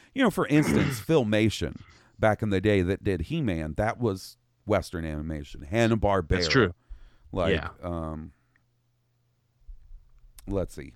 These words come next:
Speaker 1: Let's see who did the animation. Uh, ba, ba, ba, ba. Oh, Lord.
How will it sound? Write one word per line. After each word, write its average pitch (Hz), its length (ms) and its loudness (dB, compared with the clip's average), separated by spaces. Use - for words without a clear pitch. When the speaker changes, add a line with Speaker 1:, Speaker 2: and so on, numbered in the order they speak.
Speaker 1:
Let's 139 180 -4
see 185 140 0
who 156 80 6
did 139 220 0
the 120 180 -2
animation. 95 540 -4
Uh, 62 1600 -4
ba, - 140 -18
ba, 71 120 -16
ba, - 100 -20
ba. 69 680 -14
Oh, 71 100 -14
Lord. - 280 -18